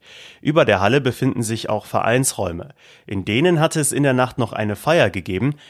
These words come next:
Zeugen meldeten außerdem der Polizei, dass zum Zeitpunkt des Brandes eine Gruppe junger Menschen lautstark stritt. Diese fand in direktem Umfeld zur Halle statt. Die Polizei prüft einen möglichen Zusammenhang zum Brand.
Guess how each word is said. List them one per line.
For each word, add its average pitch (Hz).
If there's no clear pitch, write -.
Zeugen 147
meldeten 147
außerdem 131
der 117
Polizei, 127
dass 107
zum 113
Zeitpunkt 131
des 120
Brandes 120
eine 117
Gruppe 123
junger 120
Menschen 120
lautstark 110
stritt. -
Diese 135
fand 139
in 127
direktem 123
Umfeld 127
zur 98
Halle 90
statt. -
Die 104
Polizei 120
prüft 151
einen 131
möglichen 139
Zusammenhang 110
zum 90
Brand. 82